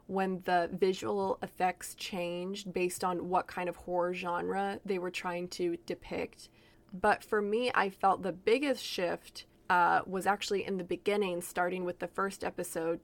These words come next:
that felt more Goonies, Night in the Woods with Monsters, to then Letty's haunted house that was formerly owned by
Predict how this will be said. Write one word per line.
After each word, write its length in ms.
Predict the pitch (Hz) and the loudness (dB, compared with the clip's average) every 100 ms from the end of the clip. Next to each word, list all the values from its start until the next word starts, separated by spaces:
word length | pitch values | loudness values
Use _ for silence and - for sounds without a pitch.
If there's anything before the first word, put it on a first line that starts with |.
| - | 0
that 220 | 175 - | 0 0
felt 340 | - 190 175 | 2 4 4
more 640 | 196 185 180 175 175 175 175 - - 185 | 0 -4 -2 0 2 2 -2 -6 -14 0
Goonies, 760 | 208 202 196 190 185 180 180 | 2 4 4 0 0 -2 -4
Night 280 | 185 175 180 | -4 -4 -4
in 140 | 185 185 | -4 -4
the 80 | 175 | -2
Woods 400 | 170 175 175 180 | 0 2 2 -2
with 160 | 180 | -6
Monsters, 920 | 175 170 170 180 - 170 160 196 - - - - | -2 0 0 -4 -2 -2 0 -2 -6 -14 -18 -10
to 240 | - 220 | -4 -4
then 640 | 196 214 220 214 190 190 202 - - | 2 2 2 0 0 -2 -4 -10 -2
Letty's 640 | 202 208 226 226 190 185 | 4 6 6 4 2 0
haunted 440 | - 190 180 185 185 | -2 -4 -2 -2 -4
house 560 | - 202 190 175 185 | -2 0 2 2 0
that 200 | - 185 | -2 -2
was 260 | 180 180 - | 0 -4 -6
formerly 680 | - - 196 208 202 185 - | -12 -6 -4 -2 0 0 0
owned 460 | - 180 180 190 - | 0 0 0 -4 2
by 480 | 175 175 - 175 | 4 4 4 0